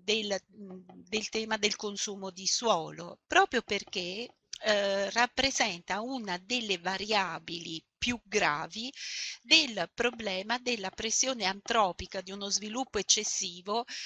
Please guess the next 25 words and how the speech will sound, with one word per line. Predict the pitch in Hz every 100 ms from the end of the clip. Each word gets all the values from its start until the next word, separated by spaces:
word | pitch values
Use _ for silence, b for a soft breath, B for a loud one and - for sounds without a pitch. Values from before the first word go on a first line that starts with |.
| 226
eh, | - 180
da | 180
parte, | - 220 202 190 - 170 165
eh, | 180 175 160 160 160
dell'uomo | - 180 254 247 190 175 220
sulle | 254 320 269 240
risorse | 302 311 185 180 - 190
naturali. | 190 175 175 165 147 151 165 175 _
Da | - 214
questo | 233 - 233
punto | 269 254 196
di | 208
vista | 220 180 185 -
c'è | 240 254
un'interessante | 202 190 220 214 220 214 214 - 240 214 185
ricognizione | 175 - 190 190 196 - 240 185 175
su | 170 185
questo | - 208 - 175
punto | 214 202 170
specifico | - 320 - 180 - 214 233 226 B B B B B
in | 240 240 233 220 220
un | 247 220
lavoro | 254 254 196 185 196 196
ispra | - 214 - 185
Ambiente. | 180 180 165 151 160 - 180 180